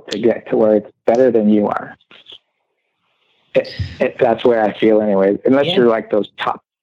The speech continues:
Speaker 1: super top guys, you know, that are, like, looking for that little super thing that they can't get. And we're, and we're always,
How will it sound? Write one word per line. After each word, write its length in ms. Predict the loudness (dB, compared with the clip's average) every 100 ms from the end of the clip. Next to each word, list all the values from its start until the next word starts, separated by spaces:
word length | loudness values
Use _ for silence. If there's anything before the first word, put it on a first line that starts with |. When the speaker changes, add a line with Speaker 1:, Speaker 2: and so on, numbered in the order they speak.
| -6
Speaker 1:
super 280 | -2 -2 -2
top 340 | -4 -6 -4
guys, 400 | -4 -2 -2 -4
you 60 | -2
know, 180 | 0 0
that 180 | 0
are, 120 | 0 0
like, 240 | 0 -4 _ _ _ -2
looking 340 | 0 0 0
for 120 | 0 2
that 200 | 0 0
little 240 | 0 2 0
super 400 | 0 0 0 -2
thing 320 | 0 0 0
that 200 | -2 -6 _ _ _ _ _
they 120 | -4
can't 340 | -2 -4 -4 -4
get. 260 | -4 -2
And 120 | 0
we're, 120 | 0 2
and 260 | 2 2
we're 120 | 2 2
always, 380 | 2 4 2